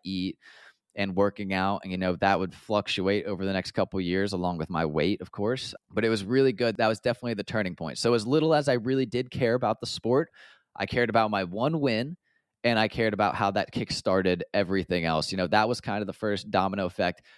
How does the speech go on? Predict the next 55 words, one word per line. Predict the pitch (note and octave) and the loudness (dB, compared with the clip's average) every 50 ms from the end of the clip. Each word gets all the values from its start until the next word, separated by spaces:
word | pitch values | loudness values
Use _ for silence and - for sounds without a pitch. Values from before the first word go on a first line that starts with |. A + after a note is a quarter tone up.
| _ _ - | _ _ -8
knowing | G#2 G#2 A2 A2 A2 A#2 A#2 A2+ | -2 2 2 4 4 2 -2 -2
I | A2 G#2+ | -4 -4
wanted | G2 G2 G#2+ G#2 G2+ - | -4 -4 -4 -6 -6 -8
to | - G2 | -6 -6
lose | F2+ F2+ F#2+ G2 F2 - | -2 0 0 0 0 0
weight | F2+ F2+ F2 F2+ E2+ - _ | 0 2 2 2 2 -2 _
and | - E2+ F2+ E2+ | -8 -8 -6 -2
then | F#2+ F#2 F2+ E2+ E2 | -2 -2 -2 -2 -4
wrestling | C#2+ G2 F#2+ F2+ - - F2+ E2+ E2+ E2 | -2 0 0 0 0 -4 -6 -6 -6 -6
being | - F2 F2+ F2+ | -6 -4 -4 -2
able | E2+ D#2+ E2 | -2 -2 -2
to | D#2+ D#2 | -4 -2
help | - G2+ F#2 - | 0 -2 -2 -2
me | - D#2+ | -4 -8
lose | D#2 D2+ D#2+ D#2 D2+ - | -6 -4 -4 -6 -6 -6
the | - D2+ | -10 -14
first | - - E2+ E2 D#2+ - - - - _ _ _ _ _ _ _ _ - | -8 -4 -2 -2 -2 -4 -6 -12 -18 _ _ _ _ _ _ _ _ -2
couple | - A2+ G2 - F#2+ E2 | 0 0 0 0 -2 -6
pounds. | - A2 E2 C#2+ B1 A#1+ - | -4 -6 -6 -4 -6 -8 -8
But | - E2+ | -6 -4
like | F#2+ G2 F#2 | -2 2 2
I | G2+ | 0
said, | F#2 - G2 E2+ C#2 C#2+ | 2 2 0 0 0 0
it | E2+ F2 _ | -4 -6 _
fluctuates | - - C3+ C3 B2 - - B2+ G#2 F#2+ F2+ - | -2 2 2 2 2 0 -2 -2 -2 -2 -2 -4
from | - G2 F#2+ | -8 -8 -6
there. | G2 D#2+ D2+ D#2 - | -4 -4 -4 -4 -6
I've | F2+ - | -4 -2
got | F#2+ F2+ | 0 0
a | F2+ | 2
long | F#2+ G2+ G2+ G2+ - | 2 2 0 0 -2
story | - - G2 F#2+ F#2 | -2 0 2 2 2
to | E2+ - | 0 0
tell | - G#2 F2+ E2 D#2 | 0 0 2 2 2
about | D#2 D#2 D2 D2+ D#2 - - | 0 0 -2 -2 -2 -2 -2
ups | F#2 F#2 F2+ - - - | 0 0 0 -2 -6 -10
and | F2 D#2 D2 | -10 -10 -4
downs | - D#2+ D#2+ D#2+ E2 E2+ E2+ D2 | -2 -2 0 0 0 -2 -4 -6
of | D#2 C2+ - - _ _ | -10 -12 -14 -20 _ _
weight | E2+ E2+ E2 E2 - _ | -2 0 0 0 0 _
gain | - F2 E2 D#2+ D#2+ E2 E2 D#2 | -6 -4 -4 -2 -4 -4 -6 -6
and | C2+ C2 C#2 - _ - - - - - _ _ _ | -8 -10 -12 -18 _ -20 -20 -20 -20 -20 _ _ _
weight | - D#2+ D#2 D#2 - - | -2 -2 -2 -2 -2 -2
loss. | - D2 D2 C#2+ D2+ D2+ - - | 0 2 4 4 2 2 0 -4
And, | D2 D2+ C#2+ | -10 -10 -8
you | D2 D#2+ | -8 -6
know, | E2 D2+ | -6 -6
I | |
think | - - A2 A2 | -8 -6 -6 -2
I'm | G#2+ G#2 | 0 0
at | F#2 | 0
a | F2+ | 0
good | - - F#2+ F2 | 2 2 0 0
spot | - - - - D#2+ C#2 B1 - | 0 -2 0 0 0 0 0 -4
now. | B1 B1 B1+ G#1+ A#1+ - | -8 -8 -8 -8 -8 -10